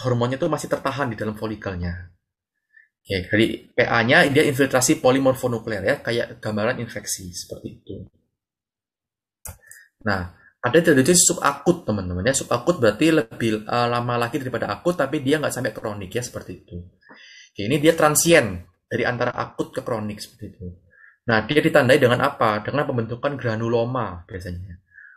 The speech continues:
Kalau sudah pembentukan granuloma, berarti dia nama, namanya adalah subacute granulomatous thyroiditis, teman-teman ya.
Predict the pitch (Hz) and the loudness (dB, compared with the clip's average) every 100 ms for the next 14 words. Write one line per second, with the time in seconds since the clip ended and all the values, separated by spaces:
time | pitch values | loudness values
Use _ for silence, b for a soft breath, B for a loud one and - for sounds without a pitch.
0 | B 123 123 120 113 123 113 123 120 110 | B 4 6 4 2 4 2 2 2 4
1 | 107 110 139 170 123 104 131 b b b | 2 4 4 4 4 0 -4 b b b
2 | - 110 143 143 151 139 127 123 123 117 | -2 0 2 0 0 0 -2 -2 -2 -2
3 | 120 156 127 117 - - 147 123 117 - | -2 -2 0 0 0 -2 -4 -6 -4 -4
4 | 175 - 113 107 107 107 104 101 - 175 | -4 -4 -6 -4 -4 -6 -6 -8 -2 0
5 | 170 - 120 113 135 107 90 107 92 - | 0 -4 -4 -2 -4 -8 -10 -8 -6 -6
6 | - 92 87 87 | -8 -12 -8 -6